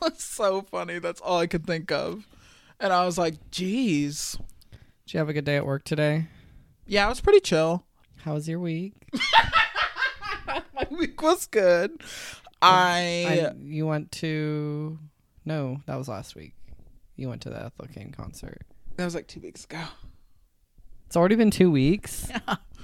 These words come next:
Speaker 2: God, time flies. It, I thought it was a week ago.
Speaker 1: Mm-mm, 'cause it was, 'cause last week was, yeah, it was the seventh when I went. Nope. Yep. So it was just a week ago. Wow. Okay. Yeah, it was just a week ago. Um, it feels like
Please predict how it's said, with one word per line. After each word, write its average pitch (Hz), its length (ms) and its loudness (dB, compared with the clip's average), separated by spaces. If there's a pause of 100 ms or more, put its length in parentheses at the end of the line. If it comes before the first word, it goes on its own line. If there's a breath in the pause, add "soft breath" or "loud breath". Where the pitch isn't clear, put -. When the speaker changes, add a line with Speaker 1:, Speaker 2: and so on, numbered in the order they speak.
(600 loud breath)
Speaker 2:
God, 156 340 0
time 151 240 -4
flies. 139 600 -4
It, 110 140 -10 (140)
I 135 160 -4
thought 147 240 -2
it 123 40 -2
was 131 160 -2
a 135 80 -2
week 139 280 -4
ago. 131 320 0 (280)
Speaker 1:
Mm-mm, 170 400 -12
'cause 185 180 -10
it 196 140 -4
was, 175 540 -6
'cause 185 200 -6
last 170 240 0
week 285 180 -8
was, 170 1040 -6
yeah, 170 240 8
it 160 40 10
was 160 140 4
the 160 100 -2
seventh 156 480 2
when 165 100 -2
I 156 100 0
went. 156 300 -4 (100)
Nope. 240 240 -6 (180)
Yep. 247 260 8 (160)
So 214 200 6
it 196 60 -2
was 214 180 -6
just 165 200 -12
a 165 40 -2
week 151 220 -4
ago. 147 420 -2 (240)
Wow. 165 600 -4 (300)
Okay. - 180 -14 (140)
Yeah, 170 180 -14
it 147 60 -14
was 160 180 -10
just 160 160 -14
a 156 40 -16
week 151 160 -14
ago. 147 240 -12 (560 soft breath)
Um, 175 400 -8 (600)
it - 80 -20
feels 170 220 -2
like 156 100 -4